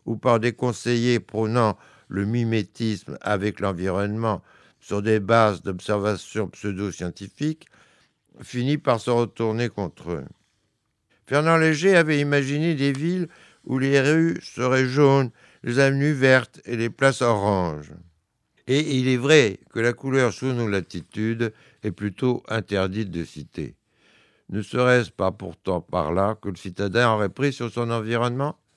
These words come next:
Le spectacle sans cesse renouvelé de l'affichage, sauvage ou organisé,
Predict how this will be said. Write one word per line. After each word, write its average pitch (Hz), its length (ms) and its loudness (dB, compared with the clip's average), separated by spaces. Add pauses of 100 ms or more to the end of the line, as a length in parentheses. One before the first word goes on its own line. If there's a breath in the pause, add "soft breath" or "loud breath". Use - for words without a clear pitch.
(680)
Le 139 100 0
spectacle 143 580 -2
sans 160 200 0
cesse 156 360 0
renouvelé 135 580 2
de 120 60 -4
l'affichage, 117 840 0 (180)
sauvage 113 640 2 (240)
ou 87 220 -4
organisé, 107 800 -2